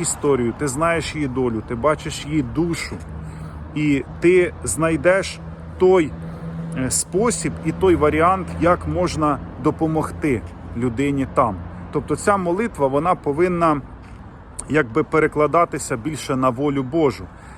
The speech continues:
Тому що ми дійсно насправді не знаємо, що відбувалося з людиною, що вона переживала в той момент, коли накладала на себе руки.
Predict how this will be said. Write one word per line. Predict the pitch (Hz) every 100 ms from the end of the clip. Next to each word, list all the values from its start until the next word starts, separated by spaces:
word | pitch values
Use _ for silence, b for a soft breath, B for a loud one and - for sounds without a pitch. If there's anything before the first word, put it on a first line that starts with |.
| -
Тому | 139 160
що | - -
ми | 139 165
дійсно | 127 202 185 - 135
насправді | 135 131 - 180 214 151 143
не | 160
знаємо, | - 180 180 147 131
що | 120 - 175
відбувалося | 135 110 135 156 143 127 143
з | 107
людиною, | 139 135 147 127
що | 110 - 165
вона | 147 139
переживала | - 135 110 135 147 139
в | 117
той | 147 139
момент, | 127 127 151 156 - B B B
коли | - 135
накладала | 127 123 127 120 135 127
на | 117
себе | 113 127 117
руки. | 120 110 -